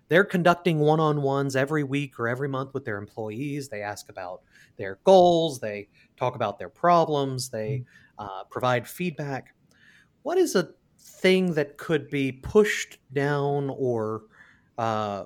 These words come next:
Speaker 1: recommended as a simple tweak to the one-on-one? If you're already, if they already have a structure where they're meeting with employees consistently,
Speaker 2: Mm-hmm.
Speaker 1: um, what would you recommend? Like, hey, adding to the, to the, to the sheet every week, you fill out a one-on-one form, or every month,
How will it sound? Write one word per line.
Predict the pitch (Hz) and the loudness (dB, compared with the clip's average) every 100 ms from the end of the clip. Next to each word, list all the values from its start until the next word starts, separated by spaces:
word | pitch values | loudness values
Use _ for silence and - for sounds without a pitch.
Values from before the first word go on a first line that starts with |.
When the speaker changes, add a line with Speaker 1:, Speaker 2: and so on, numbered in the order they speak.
| - | -14
Speaker 1:
recommended | 135 131 165 165 143 143 139 135 135 131 - - _ _ _ _ - _ - | -2 2 2 2 0 0 2 0 0 -4 -10 -14 _ _ _ _ -20 _ -2
as | 156 160 | 0 0
a | |
simple | - - 247 240 240 | -4 0 2 4 2
tweak | - - 151 135 - | 2 -4 -4 -4 -10
to | - | -6
the | 127 | -4
one-on-one? | 110 110 131 135 123 117 107 95 104 | -4 0 0 0 -2 -2 -6 -8 -10
If | 127 | -2
you're | 139 | 4
already, | 170 226 175 | 6 6 2
if | 151 | 2
they | 151 | 4
already | 208 254 | 4 4
have | 202 185 | 2 2
a | |
structure | - 156 147 131 | 0 -2 -2 -4
where | 113 | -4
they're | 110 | -4
meeting | 110 131 143 | -6 -6 -6
with | 123 | -6
employees | 110 104 - 117 110 110 | -10 -12 -8 -8 -8 -12
consistently, | 98 - 107 - 95 - 101 | -18 -18 -18 -18 -20 -20 -6
Speaker 2:
Mm-hmm. | 131 123 127 - _ _ _ _ 117 | -4 -2 -4 -8 _ _ _ _ -2
Speaker 1:
um, | 117 113 117 _ _ _ | -2 -4 -8 _ _ _
what | 226 | 0
would | 302 | 0
you | 233 208 | 0 2
recommend? | 175 160 160 156 151 | 2 2 -2 -2 -4
Like, | 120 | -4
hey, | - 160 | 0 0
adding | 117 123 151 170 165 | 4 4 4 2 0
to | 180 | -2
the, | 160 160 156 160 151 | 2 4 2 0 -4
to | - | -4
the, | 156 156 _ - | -2 -4 _ -4
to | 160 | 0
the | 147 | 0
sheet | 143 - 170 - | -2 -2 -4 -2
every | 135 143 160 | -2 0 2
week, | 170 - | 0 -2
you | 123 | -4
fill | 151 143 | 0 2
out | 139 | 2
a | |
one-on-one | 135 139 135 139 147 | 2 0 0 0 -4
form, | 147 147 135 | -2 -2 -2
or | |
every | 120 120 | -2 -4
month, | 131 151 143 | -6 -8 -10